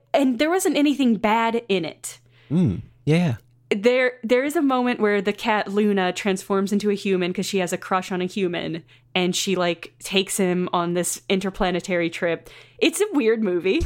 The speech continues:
Speaker 2: <laughs>
Speaker 1: It's an anime. It's an anime.
Speaker 2: Yeah.
Speaker 1: It's not weird if you're in the right context,
Speaker 2: Mm-hmm.
Speaker 1: but being forced to see it through the perspective of my parents was absolutely mortifying.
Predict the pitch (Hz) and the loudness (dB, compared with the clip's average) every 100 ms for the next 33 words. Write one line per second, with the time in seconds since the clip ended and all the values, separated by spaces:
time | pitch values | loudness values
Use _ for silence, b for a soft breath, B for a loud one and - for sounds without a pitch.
0 | - 185 247 294 381 415 494 339 165 - | 2 4 4 4 4 2 2 0 0 -6
1 | - - 392 415 427 415 320 - - 262 | -2 0 2 2 2 2 4 4 4 0
2 | 262 294 370 247 269 302 302 269 247 240 | 0 0 0 0 0 0 2 2 2 2
3 | 240 240 220 208 - 240 220 220 170 - | 2 2 0 -2 -2 -4 -2 0 -2 -2
4 | 185 185 185 B B B - 233 254 226 | 0 2 2 B B B 0 4 4 2
5 | - 220 226 - - - - 220 - 202 | 0 2 2 0 -6 -8 -2 -2 0 0
6 | 202 202 - 202 196 190 202 - 175 - | 0 -2 -2 0 0 -2 -4 -2 -4 -2
7 | 185 185 170 180 170 - 180 190 262 285 | -2 0 -2 -2 -4 -2 -2 0 0 0
8 | - - B B B 220 208 - - 233 | -4 -8 B B B 0 0 -2 -2 -2
9 | 233 - 214 180 202 190 190 190 165 175 | 0 0 0 2 0 0 0 0 0 0
10 | 175 175 175 - 156 - - 190 220 | 2 0 -2 -4 -6 -4 -6 -4 -4